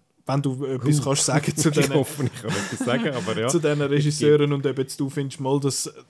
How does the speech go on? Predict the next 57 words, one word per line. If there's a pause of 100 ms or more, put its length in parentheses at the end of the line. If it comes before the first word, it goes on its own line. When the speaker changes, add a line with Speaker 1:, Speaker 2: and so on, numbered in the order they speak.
(120)
Speaker 1:
dem
stimmst
du
zu
und
ob
du
vielleicht
ein
Werk
hast
von
diesen
Leuten,
wo,
wo
dir
jetzt
gefallen
haben
oder
wo
dir
besonders
nicht
gefallen
haben. (320)
Ist
jetzt
fies,
weil
ich
dich
da
vielleicht
so
ein
bisschen, (120)
äh, (480)
äh,
auf
dem
heißen
Speaker 2:
Nein,
nein, (140)
Speaker 1:
Stuhl
Speaker 2:
nein,
Speaker 1:
grilliere
Speaker 2:
nein.
Speaker 1:
zu
dem
Thema,
aber
eben
der
Wim
Wenders,